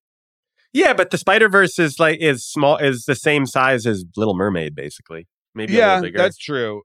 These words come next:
Speaker 2: And we don't know what the budget is on Spider-Verse. They have not said
Speaker 1: I th-,
Speaker 2: that
Speaker 1: I saw
Speaker 2: yet.
Speaker 1: one fifty.
Speaker 2: Oh, you did?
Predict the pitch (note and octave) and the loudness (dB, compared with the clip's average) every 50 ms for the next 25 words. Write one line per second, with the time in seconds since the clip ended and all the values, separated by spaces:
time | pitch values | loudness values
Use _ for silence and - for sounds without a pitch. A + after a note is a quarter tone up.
0 | _ - C3+ C3 C3 C3 C3 C#3 D#3+ E3+ E3 D#3 D3 C#3 G#2+ A2+ F#2+ A#2 A2+ A2 | _ -8 -8 -6 -6 -6 -6 -6 -6 -4 -4 -4 -4 -6 -8 -8 -6 -6 -6 -6
1 | G2 A2 G2 F#2 F#2 E2 F#2+ F2 - _ - F#2 E2+ F2 F2 F2+ E2+ - G2 G2 | -6 -8 -12 -14 -14 -16 -18 -18 -16 _ -12 -12 -10 -12 -12 -14 -14 -12 -12 -10
2 | F#2+ F2 G2 F#2+ F2+ F#2 - _ _ _ _ _ - G#2+ - C3+ C#3+ F2+ F2+ F2+ | -10 -10 -10 -12 -12 -14 -16 _ _ _ _ _ -10 -6 -6 -4 -4 -4 -4 -4
3 | D3+ D#3 G3 F#3+ E3+ D#3 C#3 C#3+ C3+ C3+ B2 - B2 A2 - - F#2 E2 E2 _ | -4 -2 0 0 0 2 2 0 0 0 -2 -2 -4 -4 -4 -8 -14 -14 -16 _
4 | _ _ _ _ _ _ _ _ _ _ _ _ _ _ - G#2+ G#2+ G#2 G#2 F#2 | _ _ _ _ _ _ _ _ _ _ _ _ _ _ -8 -8 -6 -6 -8 -8
5 | G#2 G#2+ A2+ B2 C#3 | -6 -6 -6 -6 -6